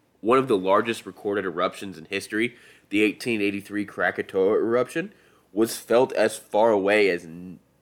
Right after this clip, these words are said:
Perth, Australia, which is one thousand nine hundred and thirty miles away. Hell, there are reports that Krakatoa was heard three thousand miles away. So it's possible that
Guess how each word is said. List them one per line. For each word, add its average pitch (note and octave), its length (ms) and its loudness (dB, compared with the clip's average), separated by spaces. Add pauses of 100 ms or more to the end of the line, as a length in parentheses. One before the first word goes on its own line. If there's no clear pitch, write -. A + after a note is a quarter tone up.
(160)
Perth, B2 400 2
Australia, G#2 720 2 (300)
which C#3+ 180 -2
is D3 160 0
one B2+ 360 0
thousand A2+ 540 2
nine F#2 280 -4
hundred G2+ 360 -8
and F#2 140 -12
thirty F2+ 400 -6
miles D#2+ 420 -6
away. D2+ 380 -6 (720)
Hell, A#2 260 2
there A2+ 200 4
are A2 80 6
reports A2+ 460 2
that - 120 -2
Krakatoa G#2 720 0
was F#2+ 180 -2
heard G2+ 240 0
three G2 400 -4
thousand E2 380 -2
miles D#2+ 320 -4
away. D#2+ 320 -6 (380)
So A#2+ 180 4
it's A#3 140 2
possible G2 600 0
that E2+ 260 -4